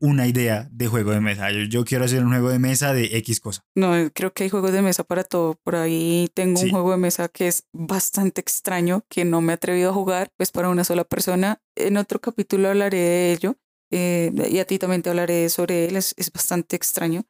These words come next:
Speaker 2: sería hasta divertido. En fin, ahí cierro el paréntesis. Eh, otra cosa que le agradezco a los juegos de mesa es el empoderamiento y también como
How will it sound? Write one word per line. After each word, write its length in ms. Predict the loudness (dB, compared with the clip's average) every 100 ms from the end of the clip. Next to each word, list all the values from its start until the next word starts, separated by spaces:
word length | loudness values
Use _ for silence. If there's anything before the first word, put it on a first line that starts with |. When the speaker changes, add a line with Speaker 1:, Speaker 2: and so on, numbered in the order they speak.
| _
Speaker 2:
sería 340 | -4 0 0 0
hasta 500 | -2 -2 -2 -4 -6 _ _ -4
divertido. 440 | -2 0 -2 -4 _ -6
En 160 | -6
fin, 420 | -2 -2 0 -2 -4
ahí 240 | -4 -2 -2
cierro 260 | -2 -2
el 80 | -2
paréntesis. 540 | -2 -4 -2 -2 -4 -8 _
Eh, 360 | -2 0 0 -2
otra 220 | -2 -2 0
cosa 240 | 0 0
que 180 | 0 0 0
le 160 | 0 2
agradezco 420 | 0 0 -2 -2
a 60 |
los 80 | 0
juegos 220 | 2 0
de 100 | 0
mesa 360 | 0 0 -2 -2
es 160 | -2 0
el 100 | 0
empoderamiento 880 | 0 0 0 2 2 0 0 0 -2
y 80 | -2
también 600 | -2 0 2 2 0 -2 -6 _
como 640 | -4 0 2 2 0 -2